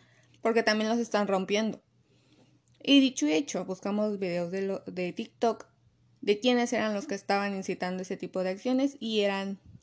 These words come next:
niños. Eran hombres, bueno, jovencitos, eh, incitando a este tipo de cosas. ¿Y a qué me lleva esto? A que mi sobrino es un niño bastante chiqueado,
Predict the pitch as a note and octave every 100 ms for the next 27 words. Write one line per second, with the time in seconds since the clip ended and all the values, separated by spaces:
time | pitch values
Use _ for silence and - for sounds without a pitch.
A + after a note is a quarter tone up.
0 | - G3 F3+ D3 - - - _ _ _
1 | _ _ - F#3+ F#3 - A#3+ C4 C#4 D4+
2 | D4+ A3+ F#3+ F3+ - - F#3+ F#3+ G3 B3+
3 | - C#4+ D4+ - _ _ _ _ _ _
4 | _ _ G3+ G3+ F#3+ F#3 - _ _ _
5 | _ _ _ _ - B3 B3 B3 A3+ A#3
6 | A#3+ A#3+ G#3+ G#3 - F#3+ F3+ F3+ - -
7 | - - - - - B3+ B3+ D#4 F4 E4+
8 | E4 D#4+ C#4+ A#3 A3 - F#3 - F#3+ F#3
9 | G3 F#3 - A#3 A3 A#3 A#3 C#4+ D#4 A#3+
10 | A3 B3 - A#2+ - _ _ - - -
11 | A3+ A#3 A#3 A3+ A3+ A3 G3+ F#3+ F#3+ F#3
12 | F#3 - - C4+ A3+ F#3+ G#3